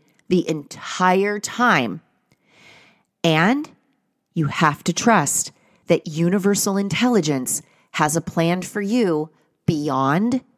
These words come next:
your wildest imagination. The journey of building a business based on a dream and a calling is a vulnerable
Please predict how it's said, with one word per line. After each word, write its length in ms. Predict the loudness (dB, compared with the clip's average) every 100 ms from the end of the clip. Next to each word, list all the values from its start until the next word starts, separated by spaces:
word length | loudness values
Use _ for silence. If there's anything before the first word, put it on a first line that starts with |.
| _
your 220 | 2 2
wildest 920 | 0 -2 2 4 2 0 -2 -4 -8 -12 _ -4
imagination. 800 | -2 0 -2 -2 -2 -2 -2 -4 -6 _ _ _ _ _ _ _ _ _ _ _ _
The 180 | -8 -6
journey 580 | -4 -2 -2 -2 -4 -4
of 200 | -6 0
building 420 | 2 2 0 -4 -4
a 120 | -4
business 560 | 0 0 0 -2 -4
based 500 | -6 _ 4 4 2 0
on 100 | -2
a 80 |
dream 580 | -2 -4 -2 -2 -4 -6 -6
and 160 | -6 -6
a 40 |
calling 800 | -10 -4 2 2 2 0 -4 -8 -12 _ _ _ _
is 180 | 0 2
a 140 | 0 -2
vulnerable 880 | -4 0 2 2 2 0 0 -4